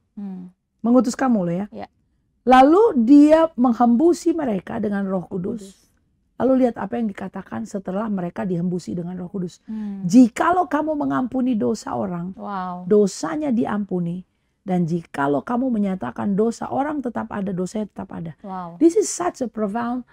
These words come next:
Speaker 2: statement.
Speaker 1: Hmm.
Speaker 2: Bahwa setelah dia bangkit, the power to forgive people,
Speaker 1: Hmm.
Speaker 2: itu diberikan.
Speaker 1: Hmm.
Speaker 2: With the Holy Spirit yang dihembuskan kepada mereka,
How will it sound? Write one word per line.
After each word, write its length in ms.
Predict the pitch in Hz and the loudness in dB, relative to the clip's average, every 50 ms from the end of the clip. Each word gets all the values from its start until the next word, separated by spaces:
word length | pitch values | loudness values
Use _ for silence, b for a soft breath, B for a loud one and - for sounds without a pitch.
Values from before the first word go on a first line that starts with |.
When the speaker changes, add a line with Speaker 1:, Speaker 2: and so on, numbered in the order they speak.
| _ _ | _ _
Speaker 2:
statement. 600 | _ - 214 214 214 294 294 277 208 208 - - 208 | _ -18 -14 -8 -4 -2 -2 -2 -2 -4 -6 -6 -6
Speaker 1:
Hmm. 420 | 202 202 202 196 190 190 185 185 180 180 180 - _ _ _ | -8 -8 -10 -10 -10 -12 -12 -14 -16 -18 -20 -20 _ _ _
Speaker 2:
Bahwa 180 | - 262 285 269 | 2 4 4 4
setelah 460 | 226 277 247 - 302 294 320 381 415 | 4 2 0 0 -2 -2 0 -2 -2
dia 220 | 330 254 294 294 247 | 0 0 0 0 0
bangkit, 560 | 214 214 240 247 269 285 - - 190 170 - _ _ _ _ _ _ _ _ _ _ _ _ - | -4 -4 -4 -4 -4 -6 -4 -4 -6 -6 -6 _ _ _ _ _ _ _ _ _ _ _ _ 2
the 160 | 175 233 214 - _ _ | 4 4 4 2 _ _
power 480 | - - 262 277 311 339 349 359 370 320 | -6 -4 -4 0 0 0 2 0 0 -2
to 140 | _ - 302 | _ -4 -4
forgive 1040 | 233 _ _ - 233 254 208 185 180 180 220 320 403 403 349 - 180 156 - _ _ _ _ _ _ _ _ | -4 _ _ -4 -2 0 2 2 2 6 8 8 8 8 6 -2 -6 -12 -14 _ _ _ _ _ _ _ _
people, 380 | - 269 254 226 233 240 240 | -4 -4 -4 -4 -4 -10 -10
Speaker 1:
Hmm. 280 | 233 226 220 202 190 190 190 _ _ _ _ _ _ _ _ _ _ _ _ _ _ _ _ _ _ _ _ _ _ _ _ _ | -10 -10 -12 -12 -14 -16 _ _ _ _ _ _ _ _ _ _ _ _ _ _ _ _ _ _ _ _ _ _ _ _ _ _
Speaker 2:
itu 160 | - 190 - - | -12 -8 -4 -2
diberikan. 520 | 196 214 170 190 190 180 - - - _ _ _ _ _ _ _ _ | -2 0 0 -2 -4 -6 -8 -14 -20 _ _ _ _ _ _ _ _
Speaker 1:
Hmm. 640 | - 233 220 220 220 208 202 190 185 185 180 180 _ _ _ _ _ | -16 -14 -12 -10 -10 -10 -10 -12 -14 -16 -20 _ _ _ _ _ _
Speaker 2:
With 460 | - 247 277 320 330 330 - - _ _ _ - | 4 6 8 8 8 8 6 0 _ _ _ -4
the 200 | - 208 277 277 | 4 6 6 6
Holy 600 | 262 226 226 226 240 254 294 359 403 392 415 392 | 6 2 -2 0 4 6 6 8 8 8 8 6
Spirit 540 | 370 - - - - 330 302 311 311 302 254 | 4 2 -4 -8 -4 -2 0 0 0 -2 -2
yang 140 | 285 262 247 | -2 0 2
dihembuskan 640 | 233 214 220 220 226 247 302 - - - 285 262 | 2 2 2 2 2 0 -2 -4 -6 -6 -6 -6
kepada 320 | 254 254 220 220 214 214 214 | -4 -4 -2 -2 -2 -2 -2
mereka, 480 | 226 240 240 233 220 - 180 165 - | -2 -4 -6 -8 -8 -10 -12 -12 -12